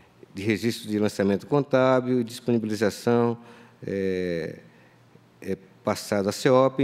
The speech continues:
tendo em vista o encerramento do exercício. Assim, considerando que o órgão possui disponibilidade financeira para cobrir todas as despesas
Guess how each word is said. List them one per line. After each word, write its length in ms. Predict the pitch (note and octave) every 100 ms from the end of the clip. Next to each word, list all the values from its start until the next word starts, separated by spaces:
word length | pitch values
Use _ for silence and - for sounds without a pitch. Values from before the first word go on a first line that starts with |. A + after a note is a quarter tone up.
| C3 -
tendo 180 | C3 A#2+
em 120 | A#2
vista 260 | A2 B2+ C3
o 40 |
encerramento 500 | A2+ B2+ A2+ A#2 A#2+
do 60 | B2
exercício. 520 | G#2+ A2+ - D#2+ - - - - - - - - _ - _ - - - -
Assim, 240 | A2+ - D#3
considerando 500 | D#3+ C#3+ D3+ C#3 B2+
que 80 |
o 60 | A2+
órgão 220 | A2 G#2+
possui 300 | - G#2+ A#2
disponibilidade 800 | G#2+ - B2 G#2+ G2 F2+ A#2+ G#2
financeira 380 | - G2 - G2+
para 200 | - F#2+
cobrir 320 | - G2 F#2+
todas 280 | F#2 D3 A2+
as 120 | A2+
despesas 640 | - - A2 G2+ E2+ -